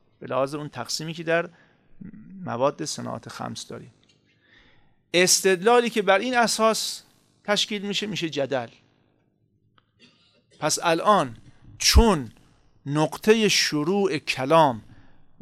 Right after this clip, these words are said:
و محتوایی که در استدلالاش استفاده می‌کنه از آراء محموده هست، استدلال‌های کلامی به لحاظ منطقی اسمش می‌شه جدل.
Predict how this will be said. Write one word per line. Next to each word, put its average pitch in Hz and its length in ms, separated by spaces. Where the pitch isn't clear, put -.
و 202 120
محتوایی 190 800
که - 140
در 143 240
استدلالاش 131 720
استفاده 131 540
می‌کنه 127 540
از 131 180
آراء 139 440
محموده 127 600
هست، 208 460
استدلال‌های 156 960
کلامی 180 720
به 151 80
لحاظ 151 300
منطقی 151 540
اسمش 190 320
می‌شه 151 200
جدل. 127 380